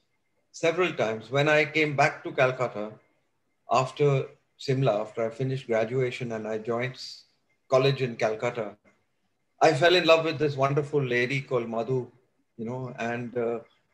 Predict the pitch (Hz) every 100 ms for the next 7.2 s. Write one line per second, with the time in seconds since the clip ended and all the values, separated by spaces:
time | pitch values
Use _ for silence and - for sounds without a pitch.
0 | _ - 127 127 - - - - _ _
1 | 139 147 151 151 143 143 131 131 - -
2 | 139 139 143 139 156 143 - 117 - -
3 | - - 135 165 170 165 139 151 143 151
4 | 202 202 139 - - _ _ - 131 165
5 | 175 - 160 147 135 143 160 147 - 147
6 | 202 202 185 220 226 202 - - 151 139
7 | 220